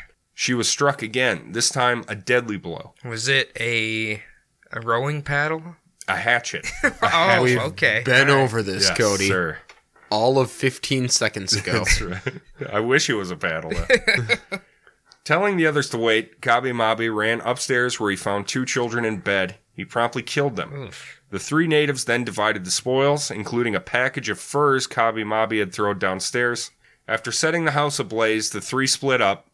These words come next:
Speaker 1: Bobolink sprinting eastward while the other two went west.
Speaker 2: I, I'm gonna say this right now, Adam.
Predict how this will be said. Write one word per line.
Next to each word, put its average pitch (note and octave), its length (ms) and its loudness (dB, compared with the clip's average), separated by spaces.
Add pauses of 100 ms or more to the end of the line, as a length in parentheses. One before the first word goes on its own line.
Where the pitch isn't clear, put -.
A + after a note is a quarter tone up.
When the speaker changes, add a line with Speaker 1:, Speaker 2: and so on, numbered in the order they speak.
(260)
Speaker 1:
Bobolink C#3 580 2
sprinting B2 460 0
eastward A#2 580 0
while G#2 200 0
the A2 160 -2
other B2+ 180 2
two G2 320 -4 (100)
went G2 280 -2
west. A#2 440 0 (380)
Speaker 2:
I, D3 280 2 (300)
I'm C#3 140 -2
gonna D#3 160 2
say D#3 260 2
this C#3+ 180 -4
right D#3 160 2
now, D3+ 220 0
Adam. A#2+ 320 -2